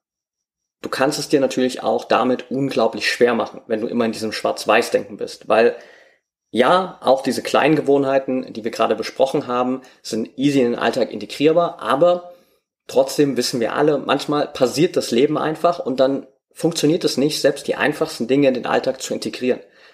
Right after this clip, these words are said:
Wenn du dann aber immer denkst, jetzt bin ich gescheitert, nur weil ich einmal eine Routine nicht gemacht habe, dann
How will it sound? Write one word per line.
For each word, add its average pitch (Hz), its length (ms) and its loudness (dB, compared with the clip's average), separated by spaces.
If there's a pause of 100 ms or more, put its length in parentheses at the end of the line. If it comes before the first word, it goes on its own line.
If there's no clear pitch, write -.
Wenn 113 100 -2
du 117 60 0
dann 151 160 2
aber 180 140 4
immer 147 180 2
denkst, 151 300 2
jetzt - 260 -2
bin 127 80 4
ich 123 120 -4
gescheitert, 92 520 -2
nur 123 160 0
weil 110 100 0
ich - 200 -6
einmal 147 640 0 (400)
eine 147 240 4
Routine 151 360 0
nicht 135 180 -6
gemacht 147 340 -4
habe, - 380 -6 (1000)
dann 127 360 2